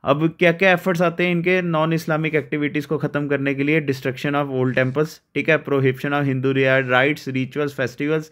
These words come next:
फिर उसके साथ जो हमारे हिंदू स्टाइल के कपड़े होते थे वो भी बंद करवा दिए थे इन्होंने। चलिए एक चीज़ आपको बता दूं, इन्होंने हमारे यहाँ पे क्या क्या बैन करवाया था,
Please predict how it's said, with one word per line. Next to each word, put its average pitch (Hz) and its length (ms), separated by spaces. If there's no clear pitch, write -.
फिर 165 140
उसके 160 220
साथ 165 200
जो 160 220
हमारे 151 320
हिंदू 143 280
स्टाइल 139 300
के 147 120
कपड़े 131 260
होते 120 180
थे 143 100
वो 123 160
भी 131 140
बंद 120 260
करवा 107 220
दिए 98 200
थे 92 120
इन्होंने। 85 280
चलिए 156 300
एक 151 100
चीज़ 165 180
आपको 156 260
बता 143 220
दूं, 185 140
इन्होंने 160 300
हमारे 175 340
यहाँ 165 200
पे 185 100
क्या 175 160
क्या 170 160
बैन 139 280
करवाया 113 300
था, 85 240